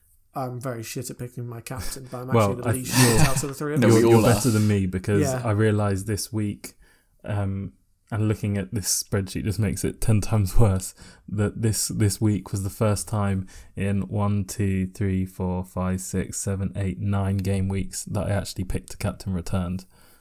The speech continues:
Speaker 1: Yeah, that's
Speaker 2: The,
Speaker 1: brutal.
Speaker 2: the only way, the only time that I had,
Speaker 3: Wow.
Speaker 2: like, bigger than six points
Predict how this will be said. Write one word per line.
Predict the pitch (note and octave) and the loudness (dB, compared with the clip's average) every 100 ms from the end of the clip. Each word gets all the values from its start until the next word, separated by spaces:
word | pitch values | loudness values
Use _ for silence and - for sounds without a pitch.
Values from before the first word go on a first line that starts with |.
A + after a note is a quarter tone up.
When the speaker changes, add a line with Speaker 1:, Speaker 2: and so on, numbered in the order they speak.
| _ _ _ - | _ _ _ -10
Speaker 1:
Yeah, | C3+ A#2 | -8 -8
that's | - | -10
Speaker 2:
The, | - | -10
Speaker 1:
brutal. | B2 A2 G#2 - | 0 4 2 2
Speaker 2:
the | A2 G#2+ | 2 4
only | G#2+ G#2+ | 4 2
way, | G2+ G2+ G2 | 2 0 0
the | G#2 G#2+ | 0 2
only | A2 G#2+ | 2 0
time | A2 G#2 G2 | 0 0 0
that | |
I | F#2+ | -2
had, | G#2 G2 F#2 | -2 -2 -4
Speaker 3:
Wow. | F#2 F#2 - | -6 -6 -8
Speaker 2:
like, | G#2+ F#2+ F#2 - | -4 -4 -6 -4
bigger | A2 G2+ G2+ | -2 0 0
than | G2+ | -2
six | F#2 - - | -2 -4 -6
points | - G#2 F#2+ - - | -4 -2 -2 -6 -14